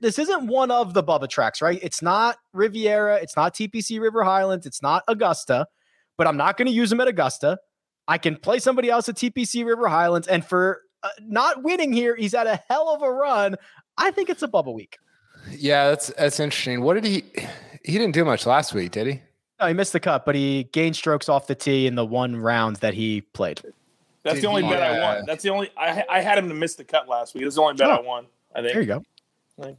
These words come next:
Speaker 3: yeah.
Speaker 2: I think he missed the cut at, at s-, was that his first tournament last week
Speaker 1: Mm,
Speaker 2: of the
Speaker 1: I'd
Speaker 2: year?
Speaker 1: have to
Speaker 2: I think it was.
Speaker 3: Oh.
Speaker 1: I think you
Speaker 2: Yeah,
Speaker 1: have
Speaker 2: I
Speaker 1: to
Speaker 2: don't, I don't, uh, I don't love it.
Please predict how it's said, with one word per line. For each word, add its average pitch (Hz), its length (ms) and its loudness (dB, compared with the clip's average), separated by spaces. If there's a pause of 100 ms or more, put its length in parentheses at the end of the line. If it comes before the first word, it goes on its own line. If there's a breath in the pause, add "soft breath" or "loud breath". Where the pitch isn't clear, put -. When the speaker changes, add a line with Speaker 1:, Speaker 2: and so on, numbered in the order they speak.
Speaker 3:
yeah. - 160 -8
Speaker 2:
I 117 80 0
think 185 140 -2
he 214 80 0
missed 156 180 0
the 131 60 -4
cut 135 180 2
at, 107 160 0 (600)
at 107 140 0
s-, - 760 -2 (160)
was 123 140 -2
that 185 100 6
his 190 100 2
first - 220 2
tournament 175 300 0
last 165 240 0
week 165 180 -4 (880)
Speaker 1:
Mm, 110 420 -6
Speaker 2:
of 131 100 2
the 135 60 0
Speaker 1:
I'd 135 40 2
Speaker 2:
year? 143 140 4
Speaker 1:
have 147 80 -2
to - 60 -20 (800)
Speaker 2:
I 113 60 0
think 147 180 -4
it 101 100 -2
was. 87 340 -4
Speaker 3:
Oh. 165 260 -2 (120)
Speaker 1:
I - 60 -6
think - 160 -8
you 247 80 0
Speaker 2:
Yeah, 240 80 2
Speaker 1:
have - 120 2
Speaker 2:
I - 20 4
Speaker 1:
to 269 60 0
Speaker 2:
don't, 269 180 0 (880)
I 165 140 0
don't, 233 380 -2
uh, 139 520 2 (420)
I - 120 -6
don't 220 220 -4
love 131 240 2
it. - 140 -6